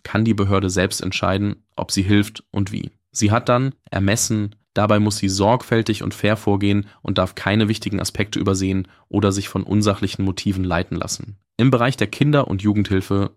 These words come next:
gilt grundsätzlich, dass bei Vorliegen bestimmter Voraussetzungen die Hilfe gewährt werden muss.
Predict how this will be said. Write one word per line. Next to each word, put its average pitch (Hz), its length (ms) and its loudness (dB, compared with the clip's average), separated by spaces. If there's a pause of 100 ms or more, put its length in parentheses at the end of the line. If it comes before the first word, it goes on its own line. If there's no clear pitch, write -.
(140)
gilt 104 180 2
grundsätzlich, 101 680 0 (120)
dass 98 160 0
bei 92 120 2
Vorliegen 113 540 2
bestimmter 110 400 0
Voraussetzungen 98 800 -2 (260)
die 104 80 2
Hilfe 101 260 2
gewährt 92 360 0
werden 90 200 -2
muss. 95 420 -2